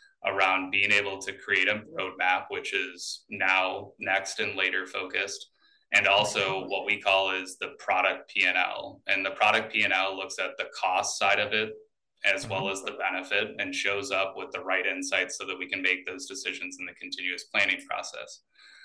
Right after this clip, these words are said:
Speaker 2: Yeah.
Speaker 1: So we focused on that with the organization for about a year. And the example that we had come up within the last year was they were going through a process of, um, changing the priorities on,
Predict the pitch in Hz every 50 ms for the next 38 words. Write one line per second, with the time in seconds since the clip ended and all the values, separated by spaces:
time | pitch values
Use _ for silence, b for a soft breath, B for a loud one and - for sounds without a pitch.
0 | B B 113 110 117 107 104 101 - - - 110 - - 135 135 135 147 135 -
1 | 135 131 127 117 113 113 117 117 117 - 113 110 - 110 110 107 107 107 110 107
2 | 101 - 104 104 101 104 113 107 101 104 101 98 98 95 92 95 98 101 - 98
3 | 95 92 92 92 92 95 98 - b b b b b b - - 107 107 107 104
4 | 104 104 110 107 113 120 117 120 110 107 107 101 98 98 95 98 98 98 95 -
5 | - 104 104 98 98 98 98 95 95 - - _ _ _ _ - 104 107 98 95
6 | 98 104 98 95 92 92 92 92 95 92 90 - - - 110 120 127 113 98 95
7 | 95 95 95 - - 104 104 101 98 101 98 95 - - - _ - 107 107 107
8 | 110 107 104 101 101 101 101 98 95 92 - 101 98 98 95 98 98 98 98 -
9 | - 104 98 95 - - 98 92 - - 98 95 95 92 92 92 - - _ -
10 | 107 98 92 90 90 - - - _ _ _ _ _ _ _ _ _ _ _ _
11 | _ _ - - - 123 123 127 139 143 143 135 127 127 - - 95 95 95 95
12 | 95 98 95 95 - 101 - - 104 98 95 92 95 95 95 95 95 95 92 92
13 | 92 92 - - - - - 98 95 95 92 95 92 92 92 92 - - -